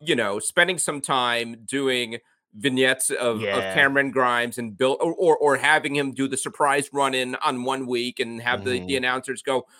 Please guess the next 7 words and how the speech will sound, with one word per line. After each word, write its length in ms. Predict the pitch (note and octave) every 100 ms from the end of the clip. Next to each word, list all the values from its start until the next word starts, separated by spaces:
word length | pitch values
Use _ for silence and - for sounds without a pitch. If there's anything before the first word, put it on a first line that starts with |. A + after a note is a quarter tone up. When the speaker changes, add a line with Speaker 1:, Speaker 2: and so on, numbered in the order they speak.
| - -
Speaker 1:
"Oh, 220 | D#4 E4
that's 180 | C#4 C#4
Cameron 340 | C#4 C4+ B3
Grimes." 300 | A#3 C#4+ C3+ - _ _ _ _ -
You 120 | E3+
know, 220 | C3+ B2
by 520 | A#2 F3+ F#3+ G3 F#3+